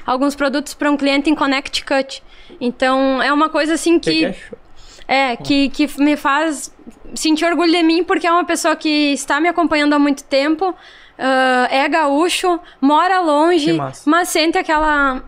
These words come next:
Speaker 1: <clears throat> aquela emoção, né? E, e
Speaker 2: E a
Speaker 1: estando
Speaker 2: necessidade tá próxima, né?
Speaker 1: Exato, e esta-, e
Speaker 2: Dessa
Speaker 1: estando
Speaker 2: forma.
Speaker 1: me acompanhando, talvez ele se sinta um pouquinho mais perto do, do Rio Grande do Sul, né? Então, isso é uma coisa, assim, que não tem preço que pague, né?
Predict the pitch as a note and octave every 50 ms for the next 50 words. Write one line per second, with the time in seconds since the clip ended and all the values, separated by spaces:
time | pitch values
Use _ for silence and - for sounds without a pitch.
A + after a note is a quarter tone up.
0 | - - D4+ E4+ D4+ - - - _ - - - - - - - - - - -
1 | C4+ C4+ C#4 C4+ C4+ C4+ C#4+ C#4 C4+ C4 - - C#4 C4 C#4 C#4+ C#4+ C#4+ C4+ C4
2 | C4 B3+ B3 B3 - - B3+ C4 C4 C4+ C#4+ C4+ B3 C#4 C#4+ - D4 C#4+ - -
3 | C#4+ D#4 D4+ G#3 - E3+ E4 E4+ - - G4+ C#4 - - F#3+ D#3+ E3+ E3 F3 E3+
4 | - F3+ E3+ - - E3+ D#3+ E3+ E3+ - D#3 D3+ D4+ E4 F#4 F4 C#4 F4+ E4+ F4
5 | G4 G4+ - E4+ D4+ D4+ - - E4 C4+ C#4 D4+ D#4 D#4+ D#4 - - D4+ D#4+ F4
6 | F4+ F4 E4+ F4 D#4+ E4 - F4+ E4 C4 E4+ D#4+ D4+ E4 E4+ E4+ E4+ E4+ D#4+ D4+
7 | F4+ B3+ F#4 D#4 - - F4+ - - F#4 F#4 G4+ F4+ D#4 F#4 - - D#4+ D#4+ D4+
8 | D#4 D#4 D4+ D#4 - D4+ C4+ C4 C#4 C#4 - B3+ A#3+ C#4 C4+ B3+ A3+ C#4 B3+ C4
9 | C4 B3+ B3+ B3 C4 C4 B3+ B3 - - C4 B3+ B3 A#3 G#3 F#3+ G3 - - -
10 | - - - - C4+ C4 D#4 D4+ D#4+ E4+ F4 E4 - A4 G#4 G#4 G4+ F#4 E4+ F4+
11 | E4 - F4 E4+ E4+ F4 E4+ E4+ E4 D4+ D#4+ D#4+ E4 - E4+ D#4+ D#4+ - - F4
12 | D4+ - D4+ C4+ C4+ C#4+ C4 B3 A#3 G3+ G3+ G#3